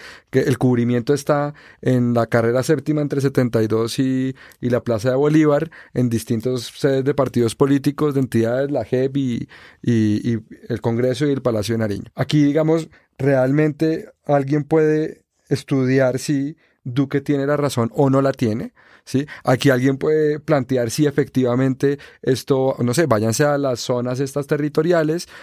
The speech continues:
y entrevisten a un montón de guerrilleros desmovilizados para ver si ellos, con base a lo que está pasando, pensarían o no en desertar y eso qué impacto podría tener. Es decir,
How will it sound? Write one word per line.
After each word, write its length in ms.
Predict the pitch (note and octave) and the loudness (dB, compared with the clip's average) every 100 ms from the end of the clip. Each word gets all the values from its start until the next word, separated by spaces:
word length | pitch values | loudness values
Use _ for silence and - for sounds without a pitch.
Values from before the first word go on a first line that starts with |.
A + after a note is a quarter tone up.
| - | -8
y 140 | - C3 | 0 2
entrevisten 560 | A#2+ A#2 A#2 G#2+ B2 | 2 2 2 0 0
a 60 | C3 | 2
un 160 | B2+ A#2+ | 0 0
montón 400 | B2+ A#2 C#3 C3+ | -2 0 0 0
de 100 | C#3 | -2
guerrilleros 380 | D3 C3+ C#3 | -2 -2 -2
desmovilizados 680 | C#3 D3+ D3+ D3+ D3+ D#3 D#3 | 0 0 0 0 0 0 2
para 180 | - C3 | 0 0
ver 160 | A#2 A2+ - - | 0 -4 -12 -8
si 260 | - D#3 | 2 4
ellos, 360 | D3 C3+ C#3+ D3 | 4 4 -2 -4
con 280 | - C#3 B2+ | -4 -2 0
base 220 | A#2 B2 | 0 2
a 20 | |
lo 100 | C3+ | 0
que 60 | C#3 | 0
está 160 | C3 - | -2 -2
pasando, 340 | B2+ B2 B2+ | -2 0 0
pensarían 500 | C#3+ C3+ A2+ A2+ A2 | 0 0 -2 -2 -4
o 80 | A#2+ | -4
no 100 | B2 | -4
en 80 | A#2+ | -4
desertar 560 | A#2+ B2+ B2 E3 D#3 - - - | -6 -8 -6 -6 -6 -10 -14 0
y 80 | C3+ | 2
eso 180 | B2 | 2
qué 80 | C3 | 2
impacto 420 | C#3 C3+ B2+ C#3 | 2 0 0 0
podría 360 | C3+ B2+ A#2 A2 | 0 2 2 0
tener. 280 | B2+ C3 D3 | -2 -2 -2
Es 60 | |
decir, 260 | E3+ D#3+ | 0 0